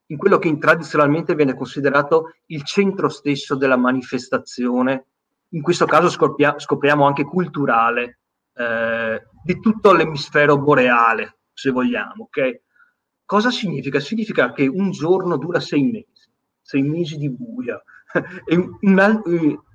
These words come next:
e un giorno dura sei mesi di solo, soltan-, di sola luce. Vuol dire che se ci troviamo esattamente al polo,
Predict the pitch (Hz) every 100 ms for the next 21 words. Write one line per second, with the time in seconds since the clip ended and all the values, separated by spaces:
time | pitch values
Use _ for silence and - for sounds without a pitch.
0 | _ _ 175 180 175 156 180 185 190 202
1 | 208 _ 147 151 170 151 _ _ - -
2 | 170 160 143 127 123 123 127 - _ _
3 | _ _ _ _ _ _ _ 143 147 -
4 | 160 165 - - 139 147 151 147 139 151
5 | 147 - 190 208 190 131 - - - -
6 | _ _ _ _ _ _ _ _ _ _
7 | _ 175 214 220 180 - 139 - - -
8 | 160 202 214 156 156 160 160 165 170 147
9 | 147 135 113 107 123